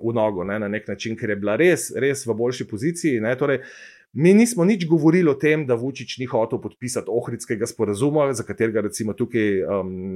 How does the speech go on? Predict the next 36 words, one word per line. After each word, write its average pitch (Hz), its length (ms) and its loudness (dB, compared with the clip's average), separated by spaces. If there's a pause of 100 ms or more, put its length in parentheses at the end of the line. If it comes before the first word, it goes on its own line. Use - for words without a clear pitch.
njegovi 110 360 2
nasprotniki 110 540 -4
pravijo, 110 340 0
da 98 80 -4
je 90 40 -6
v - 20 -6
bistvu 110 220 -8
posredno 120 500 -2
priznanje 104 460 -2
Kosova 110 480 -2
in 95 80 -8
mu 95 80 -12
to 104 80 -10
strašno - 460 0
zamerijo. 123 560 2 (500)
Em, 113 160 0
zdaj, 123 260 4
mimogrede, 151 540 4
je 143 100 2
tukaj 151 280 0
sploh 143 500 4
zelo, 123 560 2
zelo 113 300 -2
živahno, 104 500 -6
ne, 92 220 -6
kar 107 120 -6
se 117 140 -6
opozicije 110 500 -6
tiče, 165 300 -4
ker 127 180 -2
pač - 220 -8
pravi, 131 400 2 (360)
da 127 100 2
je 131 100 6
Vučić 170 400 2
kriv 185 280 4